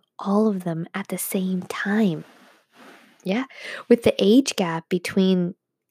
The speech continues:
the four of them, you'd be surprised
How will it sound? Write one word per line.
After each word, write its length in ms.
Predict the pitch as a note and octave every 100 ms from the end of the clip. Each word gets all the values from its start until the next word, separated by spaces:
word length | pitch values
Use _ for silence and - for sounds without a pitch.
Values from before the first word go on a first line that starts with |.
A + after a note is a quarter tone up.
| _ _
the 80 | G#3
four 260 | - E3+ F3
of 100 | F3+
them, 200 | D#3 D#3
you'd 260 | E3 F3 -
be 460 | - F3 F3 E3+ E3+
surprised 680 | - E3 D#3+ D3 C#3+ D3